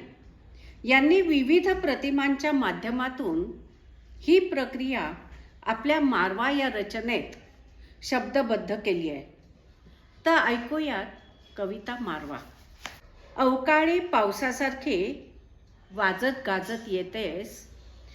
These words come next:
अवकाळी पावसासारखी वाजत गाजत येतेस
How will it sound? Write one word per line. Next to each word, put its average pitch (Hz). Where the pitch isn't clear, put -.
अवकाळी 269
पावसासारखी 254
वाजत 233
गाजत 226
येतेस 226